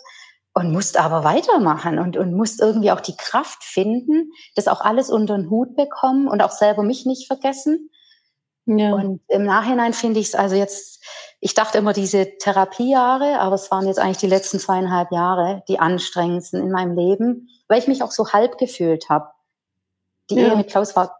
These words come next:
Speaker 1: gut und er fehlt einfach unendlich und, mm, möchte meine Erfahrung weitergeben und hab mich jetzt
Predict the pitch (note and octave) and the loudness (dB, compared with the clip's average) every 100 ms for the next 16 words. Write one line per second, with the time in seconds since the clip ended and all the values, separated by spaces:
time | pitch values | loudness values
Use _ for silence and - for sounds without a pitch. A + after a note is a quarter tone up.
0 | _ A3 A3+ C4 - F#3+ F#3+ - G3+ G3+ | _ 0 2 0 0 0 -2 0 0 2
1 | F#3 F#3+ G3 F3 - - G#3+ A3 - E3 | 0 0 -2 -2 -6 -4 0 0 2 0
2 | G#3 B3 A#3+ B3 A#3+ - - - - - | 2 0 2 2 2 -6 -18 -20 -20 -6
3 | G3 F#3+ F#3+ F#3+ F#3 - - - _ _ | -2 0 0 -4 -8 -12 -14 -20 _ _
4 | _ _ _ - G3+ G3 G3 F#3+ F#3+ F#3+ | _ _ _ -8 -4 -2 -2 -4 -4 -6
5 | F#3 F#3 F#3+ F#3+ _ _ _ _ _ _ | -6 -8 -8 -12 _ _ _ _ _ _
6 | _ _ _ _ _ _ _ _ _ _ | _ _ _ _ _ _ _ _ _ _
7 | _ F#3+ G#3+ - F#3+ F3+ F#3 F3 - E3+ | _ 0 0 0 0 2 2 0 0 0
8 | E3+ E3+ E3 F#3 F3 D#3+ E3 D#3+ D#3+ _ | 0 -2 -2 -4 -4 -4 -2 -4 -4 _
9 | _ _ _ _ _ _ _ F#3 F3+ F#3 | _ _ _ _ _ _ _ 0 2 2
10 | G3 - F3+ - - - | 0 2 0 -2 -6 -8